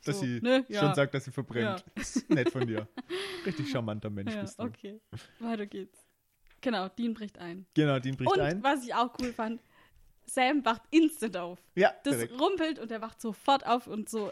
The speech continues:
Speaker 2: seine Instinkte sind noch voll da, also.
Speaker 1: Sehe ich auch so, das zeigt sich ja dann auch in der Szene, wo sie zusammen kämpfen. Er hat's
Speaker 2: Ja.
Speaker 1: immer noch drauf, obwohl er jetzt, gut, man muss auch sagen, es ist jetzt zwei Jahre her, dass er dieses Leben hinter
Speaker 2: Ja.
Speaker 1: sich gelassen hat.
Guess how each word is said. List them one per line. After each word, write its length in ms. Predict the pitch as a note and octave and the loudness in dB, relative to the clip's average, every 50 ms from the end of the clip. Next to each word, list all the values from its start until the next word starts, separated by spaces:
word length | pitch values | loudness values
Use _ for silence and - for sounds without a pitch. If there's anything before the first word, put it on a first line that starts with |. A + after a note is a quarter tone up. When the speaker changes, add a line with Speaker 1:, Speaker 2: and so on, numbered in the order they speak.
| - _ | -8 _
Speaker 2:
seine 360 | - - A3 G#3+ G#3 G#3 G#3 - | -6 -4 -2 -2 0 -2 -2 -4
Instinkte 520 | - A3+ A3+ - - B3+ B3+ B3+ A#3 A3 | -2 -4 -4 -4 -4 -2 -2 -2 -2 -4
sind 180 | G#3 G#3+ A3 A3 | -6 -4 -4 -2
noch 140 | G#3+ A3 - | -4 -4 -4
voll 240 | - A3+ A3+ G#3+ G#3 | -2 -2 -2 -2 -2
da, 260 | G3+ G3 G3 F#3+ F3+ | -2 -2 -2 -2 -4
also. 400 | F3+ F#3 G3 F#3+ F#3+ F#3+ F#3+ G#3+ - - - - _ | -8 -10 -12 -14 -14 -14 -14 -14 -16 -16 -18 -20 _
Speaker 1:
Sehe 160 | - - D3+ | -4 -2 -2
ich 100 | E3+ - D#3 | 2 4 4
auch 120 | D#3 F3 | 4 4
so, 220 | - - F#3+ E3+ D#3+ | 2 2 0 0 2
das 320 | D3 C#3 C3+ - - - | 0 -2 -4 -4 -10 -6
zeigt 220 | - D3+ D3+ D3 - | -2 -2 -2 -2 -4
sich 100 | D#3 - | -4 -4
ja 140 | D3 C3+ B2+ | -2 -2 -2
dann 120 | B2+ C3 C#3 | -2 -4 -4
auch 100 | C3 C3+ | -4 -2
in 80 | C3 | -2
der 80 | B2 A#2+ | -4 -6
Szene, 360 | A#2 - C3+ D3 D3+ D3 B2 | -4 -4 -4 -2 -4 -4 -4
wo 60 | B2+ B2 | -6 -8
sie 140 | - A#2+ A2+ | -8 -10 -14
zusammen 360 | - - - B2+ A#2 A#2 A2+ | -12 -8 -6 -4 -4 -4 -4
kämpfen. 380 | - C3+ C3+ C3+ C#3+ - C3+ A#2+ | -2 -2 -2 -2 -2 -4 -4 -4
Er 60 | A#2 | -2
hat's 120 | A#2 A#3+ | 0 0
Speaker 2:
Ja. 160 | A3 A3 G#3+ | 2 2 2
Speaker 1:
immer 120 | - C3+ B2+ | 2 2 0
noch 180 | A#2+ A#2 - | -2 -4 -6
drauf, 480 | - - A#2+ A2+ A2 A#2+ B2+ D#3 F3+ F#3 - _ _ - | -8 -16 -8 -2 2 4 4 4 4 2 -2 _ _ -10
obwohl 280 | D3 A#2+ A2+ B2+ C3 B2+ | -8 -4 -2 0 0 2
er 60 | B2+ B2+ | 2 0
jetzt, 220 | B2+ B2+ - - - - - _ | -2 -4 -6 -12 -20 -20 -14 _
gut, 100 | - C#3+ | -2 -2
man 100 | C#3+ C3+ | -2 -2
muss 140 | B2 A#2+ - | -2 -4 -8
auch 80 | A#2+ G#2+ | -8 -8
sagen, 240 | - A#2+ A2 A2+ A2+ | -8 -8 -8 -8 -8
es 120 | G#2+ - | -12 -14
ist 80 | A2 - | -14 -14
jetzt 280 | A#2 - - - _ - | -14 -14 -14 -18 _ -14
zwei 220 | - A2+ A2 G#2+ | -8 -4 -2 -2
Jahre 400 | A#2 A#2+ A#2+ A#2 G#2+ G#2+ G2+ F#2+ | -2 -2 -2 -4 -4 -6 -6 -8
her, 460 | G2 G2 G2+ A#2+ B2+ C3+ C#3+ D3+ D#3+ D3+ _ _ _ - - _ _ _ | -8 -6 -2 0 2 2 2 2 0 -4 _ _ _ -20 -20 _ _ _
dass 160 | - A#2+ A2 | -14 -12 -10
er 80 | B2 A2+ | -10 -12
dieses 280 | A2 A2 A2 A2 - | -12 -12 -14 -10 -4
Leben 260 | A#2 A#2+ B2+ B2+ A#2+ B2 | -2 0 2 2 2 0
hinter 160 | C3 - - | -2 -2 0
Speaker 2:
Ja. 140 | G#3 G#3 G#3 | 0 0 -2
Speaker 1:
sich 80 | G#3 G3+ | -2 -2
gelassen 400 | B2+ A#2 A#2+ A2+ - - A2+ A#2 | -2 -2 -2 -2 -4 -6 -10 -8
hat. 200 | A#2+ A2 - | -10 -10 -12